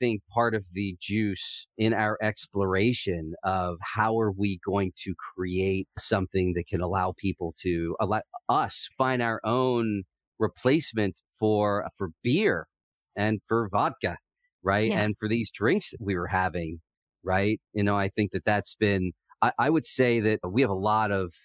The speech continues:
Speaker 1: we have a lot of customers that use it as alcohol replacement. And I won't say that I don't drink anything anymore. I know Billy, Billy still imbibes some alcoholic beverages, but our alcohol consumption has gone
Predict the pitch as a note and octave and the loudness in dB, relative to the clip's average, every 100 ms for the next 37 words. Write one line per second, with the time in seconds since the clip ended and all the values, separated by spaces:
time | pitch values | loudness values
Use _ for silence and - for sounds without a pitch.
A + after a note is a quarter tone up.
0 | _ - G#2 G2+ B2+ G#2+ B2 A2 G2+ G2+ | _ -2 0 2 0 0 -2 -2 0 -2
1 | E2+ F#2+ F#2 B2 G#2 F#2+ F2+ G2 G2 F#2 | -2 -6 2 2 4 0 2 0 0 0
2 | G2 E2+ - F#2+ - D2 - G2+ G2+ G#2 | -2 -2 -2 -2 -4 -10 -2 2 2 2
3 | - D3 F#3+ E3 - D3 C3 A2+ G#2+ A#2+ | 2 4 4 2 0 2 2 2 0 0
4 | B2+ B2 A2 G2+ G2+ A#2 A2+ - G#2+ A#2 | 0 -2 -6 -2 2 2 2 -2 0 2
5 | B2 A#2+ A#2+ A#2+ A#2 G2+ F2+ - G#2+ G2+ | 4 4 4 2 2 0 -4 -2 0 2
6 | G2 F#2+ - _ G#2 F#2+ G#2 G#2 - G2+ | 0 -4 -12 _ -4 0 0 0 0 0
7 | G2 F#2 - G#2 G2 F#2+ F#2+ F2 F#2 F#2+ | 0 0 -4 -6 0 0 0 -2 -2 -2
8 | F#2+ F#2 F2+ A2 G#2 F#2 F2+ - - - | 0 -2 0 0 0 -2 -4 -4 -6 -8
9 | - - D3+ - C#3 E3+ C#3+ A#2 - - | -6 0 0 2 0 2 0 0 -4 -6
10 | G2+ A2 G2+ G2 F#2+ - G2 | 0 0 0 -2 -4 -2 -2